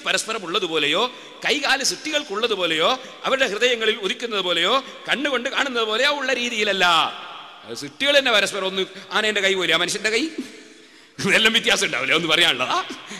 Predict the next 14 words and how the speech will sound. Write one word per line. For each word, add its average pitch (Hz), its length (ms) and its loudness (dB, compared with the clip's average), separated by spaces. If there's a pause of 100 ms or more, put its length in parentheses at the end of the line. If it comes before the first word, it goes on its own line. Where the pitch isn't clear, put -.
ഇറുമ്പിന്റെ 233 360 4
കൈ 185 100 6
പോലെ 175 200 6
നമ്മളെ 214 220 4
കൈ, 254 180 2 (880)
കുട്ടി 208 200 2
സൃഷ്ടികൾ 220 460 2
തമ്മിലും 233 280 4
വ്യത്യാസമില്ലേ? 170 500 2
എന്റെ 214 200 2
കൈ 220 100 4
പോലെ 180 160 4
ഞങ്ങളെ 208 180 2
കൈ 247 140 -2